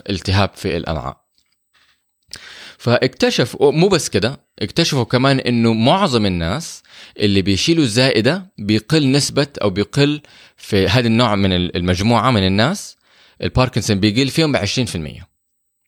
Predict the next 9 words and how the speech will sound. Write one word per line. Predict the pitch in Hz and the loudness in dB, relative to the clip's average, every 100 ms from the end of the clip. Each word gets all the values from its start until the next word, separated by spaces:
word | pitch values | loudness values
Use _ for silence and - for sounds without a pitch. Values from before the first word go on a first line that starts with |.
| _ _ - | _ _ -6
تمام؟ | 107 104 143 _ _ - - - | -4 -4 -6 _ _ -20 -8 -2
دحين | 117 - 78 | 0 0 -4
خ-، | - - - - - | -4 -6 -8 -10 -4
خلينا | 127 120 | 0 2
نوضح | 98 101 87 - | 4 2 0 -2
شيء | 90 82 _ - 90 | -2 -2 _ -8 -4
واحد | 80 82 | -2 -2
مرة | 82 78 - | -2 -4 -6
مهم. | 78 82 | -6 -6